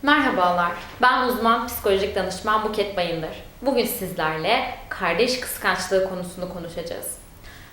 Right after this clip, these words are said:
Kıskançlığın yetişkin hayatında nasıl bir olumsuz etkisi varsa, ister yetişkin, ister çocuk olsun, kardeş kıskançlığı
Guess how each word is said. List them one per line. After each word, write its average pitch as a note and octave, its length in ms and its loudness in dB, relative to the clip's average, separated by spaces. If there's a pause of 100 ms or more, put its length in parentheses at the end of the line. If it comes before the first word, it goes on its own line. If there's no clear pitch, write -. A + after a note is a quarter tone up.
(280)
Kıskançlığın D4 760 -2 (260)
yetişkin A#3 560 -2
hayatında E3 760 -4 (260)
nasıl C#4+ 540 0
bir G3 220 -4
olumsuz G3 440 -2 (100)
etkisi F3+ 540 -6
varsa, B3 720 0 (320)
ister A#3+ 360 2
yetişkin, G3 560 -2 (260)
ister D#3+ 440 0
çocuk F3+ 360 -6
olsun, F#3 400 -2 (540)
kardeş G#3 520 2
kıskançlığı D#3 880 -4